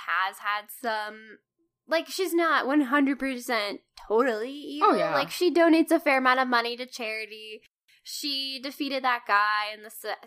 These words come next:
Speaker 1: the sexual harassment civil
Speaker 2: Yes.
Speaker 1: lawsuit
Speaker 2: Yes, she did.
Speaker 1: recently. And things like that, where she's done individual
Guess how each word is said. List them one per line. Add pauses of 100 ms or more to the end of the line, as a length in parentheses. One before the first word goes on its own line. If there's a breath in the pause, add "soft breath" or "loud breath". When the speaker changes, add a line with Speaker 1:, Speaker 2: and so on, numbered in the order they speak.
Speaker 1:
the
sexual
harassment
civil
Speaker 2:
Yes.
Speaker 1:
lawsuit (140)
Speaker 2:
Yes,
she
did.
Speaker 1:
recently. (220 soft breath)
And
things
like
that, (500)
where
she's
done
individual